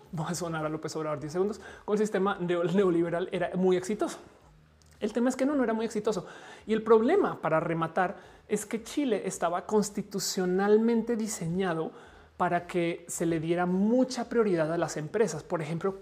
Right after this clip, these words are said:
si mal no recuerdo, y alguien que sea chileno me puede corroborar este dato, creo que hasta el agua,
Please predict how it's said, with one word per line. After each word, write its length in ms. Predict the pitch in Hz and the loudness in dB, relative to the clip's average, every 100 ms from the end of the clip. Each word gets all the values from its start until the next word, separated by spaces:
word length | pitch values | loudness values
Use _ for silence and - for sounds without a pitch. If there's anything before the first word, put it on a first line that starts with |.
| 185 | -10
si 180 | - | -4
mal 560 | 175 170 202 220 220 208 - - | -2 2 4 4 2 -4 -14 -10
no 180 | 185 202 | 0 2
recuerdo, 500 | 202 202 208 165 170 | 2 4 4 4 -2
y 120 | 170 | -2
alguien 180 | 156 170 | -2 -2
que 80 | 180 | -4
sea 100 | 151 | -8
chileno 300 | - 156 160 | -8 -8 -8
me 60 | |
puede 340 | 165 151 151 - | -8 -8 -10 -8
corroborar 480 | 170 156 143 147 147 | -8 -4 -4 -4 -6
este 160 | - | -4
dato, 260 | 165 160 180 - - - - | -4 -2 -6 -10 -20 -20 0
creo 220 | 208 220 | 2 4
que 80 | 220 | 0
hasta 180 | - | -2
el 140 | 165 160 | -2 -2
agua, 500 | 165 196 190 170 139 | -2 -2 2 2 0